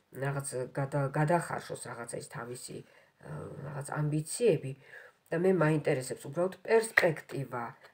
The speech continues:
ამ ადამიანის მხრიდან. თქვენი განცდები ჩანს ისევ. თქვენი განცდები მოდის. თქვენს განცდებს ხედავს ტარო და თქვენს განცდებს მაწვდის. აა, თქვენ რაღაც, აა, ნერვიულობთ, რომ,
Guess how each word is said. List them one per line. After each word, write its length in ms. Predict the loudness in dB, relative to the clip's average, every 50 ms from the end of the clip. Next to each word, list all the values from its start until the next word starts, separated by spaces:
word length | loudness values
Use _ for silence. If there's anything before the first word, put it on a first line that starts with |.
| _ _
ამ 220 | -4 -2 0 2 2
ადამიანის 540 | 2 2 2 0 0 2 0 0 0 -4
მხრიდან. 300 | -6 -10 -8 -8 -8 -8 -6 -6 -6 -6 -6
თქვენი 400 | -8 0 4 4 6 8 8 6
განცდები 560 | 6 6 4 2 0 -2 -4 -4 -4 -2 -4
ჩანს 300 | -6 -4 -4 -4 -4 -4
ისევ. 320 | -8 -10 -8 -6 -6 -8 -8 -10 -14 _ _ _ -20 -20 -20 -20 -20
თქვენი 340 | -18 0 4 6 6 8 8
განცდები 560 | 6 6 4 4 2 0 -2 -2 -2 -2 -4
მოდის. 420 | -6 -6 -8 -8 -8 -8 -10 -10 -10 -14 -16 _ _ -20 -20 -20 -20 -20 -20 _ _
თქვენს 340 | -8 0 2 4 4 4 4
განცდებს 580 | 4 2 2 2 0 -2 0 -2 -2 0 -2
ხედავს 500 | -4 -4 -4 -4 -4 -6 -6 -6 -8 -8 -12 -12 -14 -16 _ _ _ _ _ _ _ _
ტარო 320 | -6 -4 -2 -2 -2 -4 -6 -10 -10 _ -20 -20 -20 -20 -20 _ _
და 120 | -6 -6
თქვენს 320 | -6 -4 -2 -2 -2 -2 -2
განცდებს 540 | -2 -2 -2 -2 -4 -6 -6 -6 -6 -6 -8
მაწვდის. 560 | -10 -10 -8 -8 -8 -8 -10 -8 -10 -12 -12 -14 -16 _ _ -20 -20 -20 _ _
აა, 520 | -6 -4 -2 0 0 0 0 0 0 -2 -2
თქვენ 280 | -4 -4 -4 -2 -2 0
რაღაც, 340 | 0 0 -2 -2 -4 -6 -8 -10 -10
აა, 320 | -8 -6 -6 -6 -6 -6 -4
ნერვიულობთ, 760 | -2 -2 0 0 0 -2 -2 -2 -2 -2 -2 -4 -4 -4 -6 -10 -8
რომ, 260 | -4 -2 0 0 -2